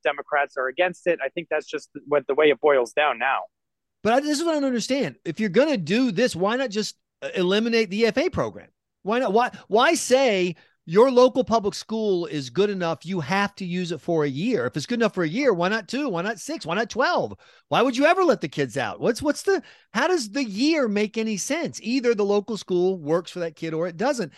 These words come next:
Speaker 2: And even Senator Altschiller acknowledged that not, you know, all schools are a good fit and that some children do need choice. But why didn't they just kill it outright when they had the chance?
Speaker 1: Well, hopefully this is a testament to the success of the program,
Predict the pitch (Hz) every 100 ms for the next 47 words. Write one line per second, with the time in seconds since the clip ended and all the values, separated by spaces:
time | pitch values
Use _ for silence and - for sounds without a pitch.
0 | _ 147 165 190 202 214 214 180 - 190
1 | 196 190 165 254 294 - 151 135 123 127
2 | 120 110 113 - - _ _ _ 135 135
3 | 135 143 151 135 _ 151 135 131 - 135
4 | 139 113 - 139 127 131 120 131 123 -
5 | 117 101 117 120 107 - _ - 147 143
6 | 127 147 123 123 107 131 131 123 123 113
7 | - _ _ - 127 87 - - 139 -
8 | - 147 226 285 262 240 233 - 247 233
9 | 202 190 190 196 262 185 175 180 180 170
10 | 196 277 - - - _ _ _ _ _
11 | _ _ 208 190 196 - 285 330 254 170
12 | 151 180 160 156 - 208 - 175 170 -
13 | 160 151 151 - 175 175 147 127 - 185
14 | 175 151 135 127 127